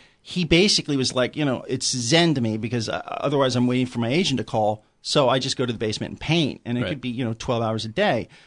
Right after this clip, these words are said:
Speaker 1: But you do that for twenty-five years, you really have the chops, and
Speaker 2: Yeah.
Speaker 1: it's a, you know, anybody can draw and paint.
Speaker 2: Have you seen, um,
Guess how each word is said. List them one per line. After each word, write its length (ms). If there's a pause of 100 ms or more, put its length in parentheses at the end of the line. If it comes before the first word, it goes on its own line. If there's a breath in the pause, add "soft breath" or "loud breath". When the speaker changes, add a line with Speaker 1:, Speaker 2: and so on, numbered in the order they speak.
(160 loud breath)
Speaker 1:
But 140
you 80
do 140
that 180
for 100
twenty-five 560
years, 460
you 160
really 400
have 400
the 80
chops, 540
and 100
Speaker 2:
Yeah. 60
Speaker 1:
it's 120
a, 140 (140)
you 120
know, 120
anybody 340
can 100
draw 160
and 80
paint. 200
Speaker 2:
Have 120
you 120
seen, 200
um, 640